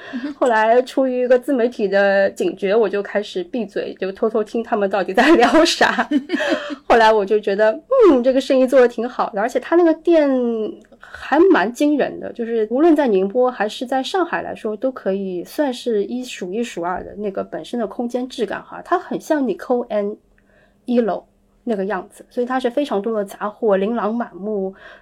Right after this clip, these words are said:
Speaker 2: 嗯，然后也很接地气，各种价位的都有，然后再加一些小的咖啡馆，所以空间感很好。所以我觉得本身是个非常好的一个组合。然后最后一件很有趣的事情是，我，我自己就是一个很典型的露营用品爱好者，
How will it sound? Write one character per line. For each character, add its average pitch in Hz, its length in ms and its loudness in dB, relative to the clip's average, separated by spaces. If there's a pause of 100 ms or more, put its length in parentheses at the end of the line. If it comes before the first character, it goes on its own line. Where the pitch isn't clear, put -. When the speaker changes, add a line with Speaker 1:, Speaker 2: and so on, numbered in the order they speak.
Speaker 2:
嗯， 196 520 -4
然 196 100 -6
后 240 140 -4
也 226 80 -2
很 233 180 -8
接 247 200 0
地 247 180 -6
气， 214 180 -8
各 302 140 0
种 185 160 -6
价 233 200 -2
位 202 100 -2
的 190 80 -6
都 233 240 -2
有， - 200 -6
然 190 120 -12
后 208 80 -6
再 196 180 -6
加 202 160 -6
一 196 60 -8
些 196 100 -12
小 180 140 -12
的 - 80 -18
咖 190 160 -12
啡 202 160 -12
馆， 180 200 -14
所 226 140 -8
以 214 40 -8
空 277 220 -4
间 285 160 -2
感 - 240 -10
很 - 140 -20
好。 - 240 -20 (320)
所 214 180 -4
以 208 420 0
我 - 120 -12
觉 196 140 -6
得 247 100 0
本 180 140 -8
身 285 160 -2
是 302 100 -4
个 277 80 -2
非 339 140 0
常 269 160 -6
好 - 280 -10
的 - 80 -12
一 190 60 -10
个 220 120 -12
组 190 260 -16
合。 - 400 -20
然 196 120 -8
后 262 320 0 (400)
最 349 120 2
后 415 100 4
一 330 40 4
件 277 140 4
很 277 80 4
有 262 80 4
趣 247 140 -2
的 262 100 4
事 262 140 -4
情 240 180 -4
是， 226 280 0
我， 208 400 -2
我 214 100 -4
自 349 160 4
己 285 60 4
就 294 100 0
是 269 100 0
一 254 40 0
个 240 60 -8
很 233 140 0
典 220 160 -2
型 190 200 -4
的 208 80 -2
露 240 180 -2
营 196 240 -6
用 247 240 -2
品 - 240 -12
爱 208 160 -6
好 185 220 -14
者， - 160 -20